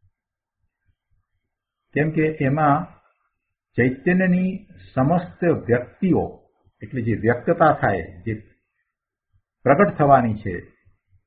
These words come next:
અને જે પ્રગટ થઈ ગઈ છે, એ બધી વ્યક્તતા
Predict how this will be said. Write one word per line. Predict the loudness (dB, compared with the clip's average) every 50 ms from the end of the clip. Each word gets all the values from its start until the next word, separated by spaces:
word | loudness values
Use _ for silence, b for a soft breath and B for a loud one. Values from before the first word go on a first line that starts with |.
| _ _ -8
અને | -4 -4 -4
જે | -2 0 -2 -2
પ્રગટ | 0 0 -2 0 -2 -2 -6 -6 -2
થઈ | 2 2 4 4
ગઈ | 4 2 0 0
છે, | -2 -4 -4 -2 -2
એ | -2
બધી | -2 -4 -4 -4 -4 -4 -2
વ્યક્તતા | 0 -2 -2 -2 -6 -8 -2 -2 -2 -2 -2